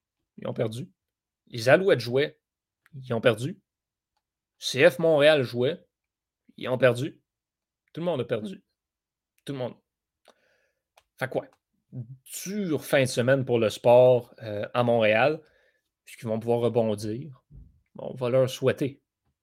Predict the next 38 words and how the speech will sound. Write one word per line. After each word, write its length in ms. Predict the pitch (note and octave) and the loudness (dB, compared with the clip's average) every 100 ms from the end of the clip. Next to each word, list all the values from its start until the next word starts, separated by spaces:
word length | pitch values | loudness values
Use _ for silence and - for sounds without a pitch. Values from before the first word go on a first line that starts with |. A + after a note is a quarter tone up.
| - | -16
en 140 | - C2+ | -14 -14
toute 200 | _ B2 | _ -8
honnêteté. 560 | A#2 A2+ G#2+ - C#3+ - - - _ - | -6 -6 -6 -8 -10 -10 -20 -20 _ -4
Euh, 180 | A2+ B2 | 0 0
on 100 | C3 | 2
va 280 | B2+ B2+ - | 2 2 0
leur 400 | C3 C3+ C#3 - | 4 6 6 2
souhaiter. 640 | - - C#3 C3+ C3+ C#3 - - - - B2+ | -14 -12 -4 -4 -2 -8 -10 -20 -20 -6 2
Euh, 760 | C#3 D#3+ D#3+ D#3+ D#3+ D#3+ D3 - _ _ - | 6 6 4 -4 -8 -12 -14 -16 _ _ -12
que 140 | E3 D#3 | -8 -8
c'est 180 | D#4+ | -8
qu'on 240 | - D3 B2+ | -4 -2 0
a 80 | A#2+ | 2
d'autres ? 220 | F#3 F3+ | 0 -2
Semaine 260 | - G4 F#4 | -2 -2 0
quand 240 | G3 E3 | 2 4
même 200 | E3+ A3+ | 2 -2
tranquille, 760 | F3+ F3 D#3 C3 C3+ F#3+ G3+ E3+ | -2 2 4 4 0 0 0 0
euh, 160 | B2 A#2+ | 0 -2
pour 220 | C3+ C3 | 0 2
le 120 | A#2+ | 2
sport. 680 | A#2 - - E3 A3 G#3 - _ _ _ _ _ _ | 2 -4 4 4 6 2 -2 _ _ _ _ _ _
Puis 200 | - C#3+ | -12 -8
je 140 | C3 C3 | -6 -2
me 120 | C3+ | -2
suis 240 | B2+ - | -2 -8
tapé 360 | - C3+ C3 G#3 | 0 0 2 0
des 140 | D3+ | 0
belles 220 | A2 E3+ G3+ | 2 4 6
vacances 500 | C3 - D#3 C3+ C3 | 4 2 -2 0 -4
en 120 | G#2+ | -4
fin 160 | B2+ | -4
de 40 | A2+ | -4
semaine. 480 | A#2+ A#2+ D3+ D#3 D3+ _ _ _ - | -4 0 0 -2 -12 _ _ _ 0
Euh, 200 | A2 A2 | 2 2
fait 160 | B2 | 0
que 60 | G#2+ | -4
j'ai 240 | B2 B2 | -4 -6